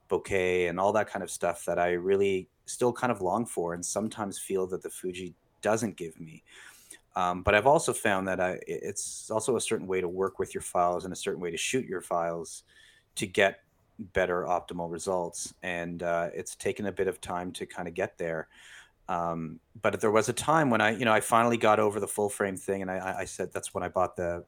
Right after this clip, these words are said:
the X H one last year or two years ago," whatever it was. And,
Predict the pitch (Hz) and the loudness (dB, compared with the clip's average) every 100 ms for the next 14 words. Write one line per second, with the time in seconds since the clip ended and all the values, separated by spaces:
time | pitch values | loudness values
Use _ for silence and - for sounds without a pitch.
0 | _ - 87 85 87 _ _ - 95 101 | _ -12 -8 -8 -10 _ _ -10 -6 -4
1 | 92 - 98 92 92 - 95 98 92 82 | -4 -6 -6 -6 -8 -6 -4 -4 -4 -8
2 | - 87 90 - 90 92 92 82 87 87 | -10 -10 -10 -8 -10 -10 -10 -10 -10 -10
3 | 80 | -14